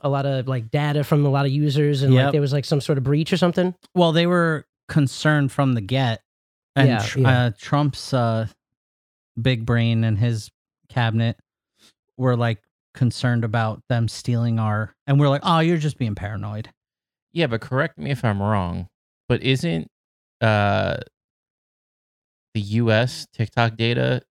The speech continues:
Speaker 3: held by a U S company? It's not held by China?
Speaker 1: But I guess somehow, well, I don't, I, I don't know if it's all even U S
Speaker 2: So
Speaker 1: users, but I, I did.
Speaker 2: The U K is the only country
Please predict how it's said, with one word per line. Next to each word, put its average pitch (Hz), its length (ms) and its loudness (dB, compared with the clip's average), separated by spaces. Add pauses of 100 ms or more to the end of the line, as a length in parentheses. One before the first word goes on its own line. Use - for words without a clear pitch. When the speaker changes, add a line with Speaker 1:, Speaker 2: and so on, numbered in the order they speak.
(520)
Speaker 3:
held 104 240 -2
by 101 160 0
a 92 40 -2
U 95 180 -4
S 90 100 -4
company? 120 460 -6
It's - 180 -14
not 90 160 -4
held 101 200 -4
by 104 100 -6
China? 113 360 -8 (340)
Speaker 1:
But 151 100 0
I 151 80 0
guess 151 200 -4
somehow, 151 480 -2
well, 202 100 2
I 240 100 2
don't, 254 100 0
I, 233 300 -2
I 226 40 -2
don't 247 120 0
know 240 80 2
if - 100 -2
it's 196 140 -4
all 196 360 2
even 175 260 0
U 170 140 2
S 185 140 0
Speaker 2:
So 170 260 2
Speaker 1:
users, 180 320 0
but 156 140 0
I, 151 160 -2
I 151 80 -2
did. 147 360 -8 (240)
Speaker 2:
The 156 100 6
U 180 300 4
K 131 480 0 (260)
is 135 240 0
the 147 240 -2
only 175 340 2
country 180 600 -2